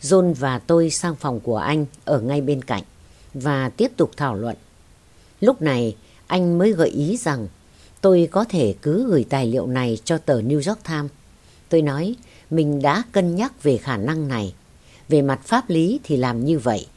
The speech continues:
mang lại rủi ro lớn hơn rất nhiều cho tôi, dù tôi đã chuẩn bị tâm lý sẵn sàng làm những gì cần thiết." Tôi hỏi John xem anh ấy có thể nghĩ ra thượng nghị sĩ nào khác sẵn lòng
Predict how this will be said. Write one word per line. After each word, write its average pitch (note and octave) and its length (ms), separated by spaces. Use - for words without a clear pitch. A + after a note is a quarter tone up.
mang F3 220
lại A2 280
rủi G#2+ 240
ro D#3 260
lớn D3+ 260
hơn E3 300
rất G3 260
nhiều B2 180
cho C#3+ 180
tôi, C#3 340
dù D3 360
tôi F3 220
đã D#3 300
chuẩn A2+ 220
bị B2 200
tâm D#3+ 160
lý D#3+ 360
sẵn - 360
sàng B2+ 360
làm A#2 340
những E3 240
gì C#3+ 240
cần G#2+ 200
thiết." A3+ 180
Tôi F#3+ 180
hỏi C#3 180
John D#3 340
xem E3+ 360
anh E3+ 200
ấy F3 420
có A3+ 200
thể B2 160
nghĩ D3+ 280
ra D#3+ 360
thượng C3 220
nghị C#3 180
sĩ F3 240
nào D#3+ 280
khác G#3+ 280
sẵn - 240
lòng D#3 320